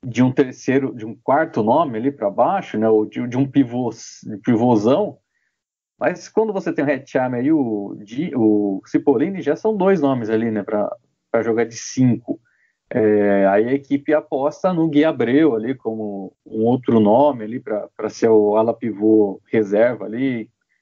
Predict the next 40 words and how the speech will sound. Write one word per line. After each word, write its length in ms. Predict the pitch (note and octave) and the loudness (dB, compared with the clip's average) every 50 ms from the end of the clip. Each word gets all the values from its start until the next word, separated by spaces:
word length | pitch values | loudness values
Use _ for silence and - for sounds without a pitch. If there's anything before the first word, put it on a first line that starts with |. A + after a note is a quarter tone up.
| _ _ | _ _
se 220 | _ - - - B2+ | _ -6 -2 -2 -2
necessário, 640 | C3 B2+ A#2+ B2 - A2 - - - C#3 D#3 C3+ A2 | 0 -2 -4 -4 -4 -6 -4 -2 0 0 0 0 -2
né, 120 | A2+ A#2+ A#2+ | -6 -8 -8
durante 440 | A#2 A2+ A2+ A#2 A#2+ A2+ - B2 A2+ | -8 -8 -8 -8 -8 -8 -6 -4 -4
a 60 | A2+ | -2
rotação, 680 | - A#2+ A#2 A#2 A2 A2 G#2+ - - B2 A#2+ A#2+ A#2 - _ _ _ _ _ _ _ _ _ _ - - - | -2 -2 -2 -2 -2 -4 -4 -2 -2 -2 -2 -2 -2 -6 _ _ _ _ _ _ _ _ _ _ -16 -4 -2
entrar 300 | A2 G#2+ G#2+ A2+ A#2 A#2 | -2 0 2 0 0 0
no 100 | A#2 A2 | 0 -2
lugar 220 | A2 G#2 A#2 A2+ | 0 0 0 0
do 80 | A2+ A2 | 0 -2
Lucas 340 | A2+ A2 - G#2+ G2+ G2 | -4 -4 -6 -6 -6 -4
Dias, 360 | G2 A#2+ D3+ D#3+ D#3 C#3+ A#2+ F#2+ | -2 0 2 4 4 4 2 0
pra 100 | A2+ A2 | -4 -4
dar 80 | A#2 | -2
um 80 | A#2 A2 | -4 -4
descanso 480 | G2+ F#2 - - B2 B2+ B2+ B2+ - | -6 -10 -10 -6 -4 -4 -4 -6 -6
pra 140 | _ - G#2+ | _ 2 2
ele, 380 | A2 B2 D#3 E3 E3 D3+ C#3+ - _ _ _ _ _ _ _ | 4 4 2 2 0 -2 -4 -6 _ _ _ _ _ _ _
é, 160 | - A2 A2 | -4 -2 -2
entrar 240 | A2+ A2 G#2 - C3 | -2 -4 -4 -2 -2
aos 180 | C3+ C3 B2 - | 0 -2 -2 -4
poucos, 440 | _ - C#3 E3 E3+ - - G#2 | _ 0 0 0 0 -4 -8 -8
né, 80 | A2 A#2 | -8 -6
o 100 | A2+ G#2 | -8 -4
jovem 480 | F#2+ A2 A2+ A#2 A2+ G#2+ G2+ G2 G2 G2 - _ _ _ _ _ | 0 0 0 0 0 -4 -6 -8 -10 -14 -18 _ _ _ _ _
jogador 380 | A2 G#2 G#2+ G#2 G2 A2 A2 G#2 | -4 -4 -2 0 2 2 2 2
Gui 100 | G2+ A2 | 2 0
Abreu. 500 | G#2+ G2 F#2+ G#2+ A2+ C#3 D#3+ E3 D#3+ _ _ _ | 0 0 -2 -2 0 0 0 0 -4 _ _ _
É, 200 | - A#2 G2+ F#2+ | -4 -4 -4 -4
tem 260 | C3+ - C#3 C3 C#3 | -2 0 0 2 2
essa 220 | D3 D3 - F3 E3+ | 0 0 0 -4 -2
questão 400 | - F3+ F3+ E3+ - - F#3 F#3+ | 0 0 0 0 0 -2 -2 0
também 240 | - A3 G#3+ G#3+ | 0 0 2 2
de, 280 | G3+ G3+ G3+ - - - - | 0 0 -2 -2 -4 -8 -12
de 200 | E3 C#3 F3 G#3 | -8 -2 0 2
usar 300 | A3+ G3+ D#3 E3+ - D4+ | 2 2 2 0 0 0
a 40 | C#4+ | 0
base, 400 | - G#3+ G#3+ B3 A3+ F#3 D#3 C#3+ | 2 0 2 2 0 0 0 -2
né, 140 | C#3+ E3+ F3 | -2 -2 -2
o, 360 | D3 B2 A#2 A2 A2 A2 - | -2 -2 -4 -6 -8 -8 -12